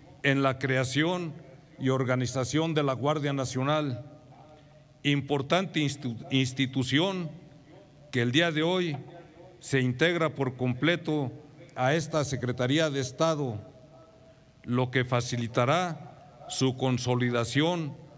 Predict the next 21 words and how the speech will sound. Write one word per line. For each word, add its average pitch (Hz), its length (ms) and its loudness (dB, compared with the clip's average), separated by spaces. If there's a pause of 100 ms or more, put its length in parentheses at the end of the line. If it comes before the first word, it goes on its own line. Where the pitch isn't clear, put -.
(140)
como 117 280 -2
Fuerza 151 460 2
Armada 147 480 0
permanente 127 880 0 (680)
al 135 180 4
aprovechar 127 640 2
nuestra 135 400 -2
sólida 151 480 0
infraestructura 131 920 0 (680)
de 117 120 0
manera 143 400 4
similar 135 760 -2 (400)
como 127 240 0
ha 165 60 4
ocurrido 139 800 -2
en 127 180 2
otros 143 360 0
países. 139 760 -2 (2500)
Por 120 180 4
todo 175 360 4
ello, 175 360 0